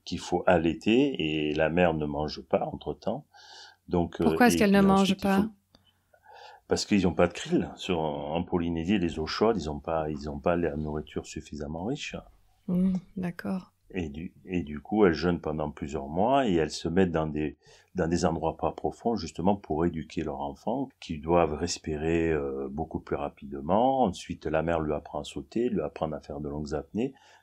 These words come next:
Speaker 1: pour la préparer à, à partir, euh, quelques mois après, euh, dans l'Antarctique, quoi.
Speaker 2: Ils viennent chercher les eaux chaudes parce que ça, c'est plus facile pour l'isothermie du bébé.
Speaker 1: Exactement,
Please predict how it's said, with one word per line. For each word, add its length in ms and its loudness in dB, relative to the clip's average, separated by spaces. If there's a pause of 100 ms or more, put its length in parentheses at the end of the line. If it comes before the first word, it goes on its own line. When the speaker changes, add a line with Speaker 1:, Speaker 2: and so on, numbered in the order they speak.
(140)
Speaker 1:
pour 160 2
la 100 2
préparer 800 2
à, 320 2
à 160 4
partir, 560 -2
euh, 260 0
quelques 300 -8
mois 220 -6
après, 200 -2
euh, 380 0
dans 160 -4
l'Antarctique, 520 -8
quoi. 240 -20 (120)
Speaker 2:
Ils 80 6
viennent 120 6
chercher 300 4
les 200 4
eaux 40 6
chaudes 340 6
parce 220 2
que 140 0
ça, 580 -2
c'est 140 -4
plus 160 -4
facile 440 -2
pour 120 -2
l'isothermie 500 2
du 220 2
bébé. 360 6
Speaker 1:
Exactement, 640 0